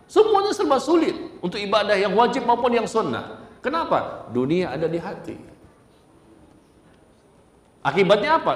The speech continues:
Iman turun, futur lagi, turun lagi, futur lagi, turun lagi, futur lagi. Jarang naik ke atas. Akibat apa? Karena dunia, ini masalah terbesar ini sebetulnya di sini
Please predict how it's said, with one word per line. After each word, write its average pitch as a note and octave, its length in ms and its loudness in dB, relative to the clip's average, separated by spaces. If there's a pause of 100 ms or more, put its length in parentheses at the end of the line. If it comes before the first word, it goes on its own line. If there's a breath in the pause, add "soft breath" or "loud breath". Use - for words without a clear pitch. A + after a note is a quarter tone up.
Iman G#3 560 -2
turun, F#3+ 480 6
futur G#3 480 8
lagi, C3+ 400 0
turun G3+ 320 10
lagi, E3+ 280 0
futur G#3 380 4
lagi, D3 300 -2
turun G#3+ 320 8
lagi, D3 240 -2
futur G3 320 2
lagi. C#3 240 0
Jarang G3 560 0
naik C#3+ 160 -6
ke C3 40 0
atas. G#2 540 -8 (1900)
Akibat G3+ 320 0
apa? F#3+ 320 2 (400)
Karena C#3+ 720 0
dunia, D#3+ 560 2
ini A#3+ 240 2
masalah G#3 400 -4
terbesar A#3 400 -2
ini A#3+ 160 -4
sebetulnya A3 400 -4
di - 80 -10
sini A#3+ 200 -4